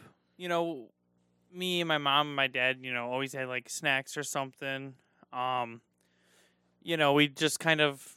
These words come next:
spend the day just lounging. Um, we, we'd always watch the, uh,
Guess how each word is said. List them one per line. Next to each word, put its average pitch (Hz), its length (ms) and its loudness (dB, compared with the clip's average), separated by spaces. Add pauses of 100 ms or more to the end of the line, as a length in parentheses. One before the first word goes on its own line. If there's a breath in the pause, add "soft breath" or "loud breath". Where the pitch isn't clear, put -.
(120)
spend 180 320 2
the 180 80 4
day 170 180 6
just 165 220 2
lounging. 160 680 4 (380)
Um, 135 440 2 (320)
we, 151 200 -4 (160)
we'd 151 200 6
always 147 280 8
watch 143 320 6
the, 139 340 2
uh, 117 280 4